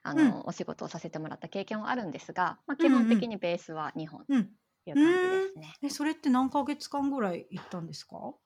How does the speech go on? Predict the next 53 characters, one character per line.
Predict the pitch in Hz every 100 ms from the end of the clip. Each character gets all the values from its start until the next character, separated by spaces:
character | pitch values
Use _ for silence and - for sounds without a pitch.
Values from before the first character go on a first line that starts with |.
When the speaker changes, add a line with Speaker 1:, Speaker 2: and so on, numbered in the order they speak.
| _ _ -
Speaker 1:
で |
も | 339 311
そ | -
れ | 208
も | 240 262 - -
ほ | 185
ん | 170
と | 175
三 | - 220
ヶ | 220 220
月 | 220 -
ぐ | 226
ら | 240 180
い |
な | 180
の | - -
で、 | - 151 156 - _
Speaker 2:
う | 277
ん |
う | 247
ん | 208 190
う |
ん。 |
Speaker 1:
は | 190 208 180
い。 | - _
ま | 208 175
あ、 | -
あ | 175
の、 | 160 160 160 - -
行 | 247
っ |
た | 302
本 | 302 339
人 | 294
と | 240
し | 208
て | 175
は | 151
結 | 175 175
構 | - 156 147 - _ 254
Speaker 2:
う | 240
ん。 |
Speaker 1:
色 | 196 180
々 | 170 165 - _ _ _ _ _
記 | - 196
憶 | 196 175
は | 170 170
あ | 175
る |
ん | 170
で | 220
す | 247
が、 | - 269 185